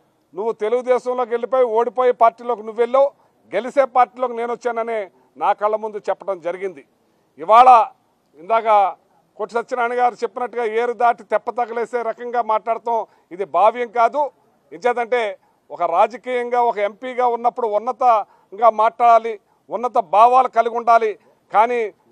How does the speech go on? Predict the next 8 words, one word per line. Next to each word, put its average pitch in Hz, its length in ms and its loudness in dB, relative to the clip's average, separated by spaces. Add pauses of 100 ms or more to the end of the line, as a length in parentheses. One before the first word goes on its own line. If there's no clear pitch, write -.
(120)
ఏది 220 260 0
పడితే 247 300 -2
అది 233 140 -4
మాట్లాడేసి, 226 840 -2 (200)
ఏది 226 240 -2
పడితే 240 280 -4
అది 233 120 -6
మాట్లాడేస్తే 226 520 -4